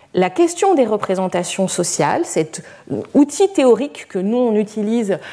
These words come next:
euh, spécifiquement, va nous permettre de comprendre,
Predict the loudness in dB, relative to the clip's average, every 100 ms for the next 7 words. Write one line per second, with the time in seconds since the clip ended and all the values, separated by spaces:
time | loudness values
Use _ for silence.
0 | -6 0 0 0 -4 -4 -2 -4 -4 -2
1 | 2 2 0 -12 -12 0 2 4 4 2
2 | 0 -2 -4 -2 2 2 2 0 -2 -2
3 | 2 2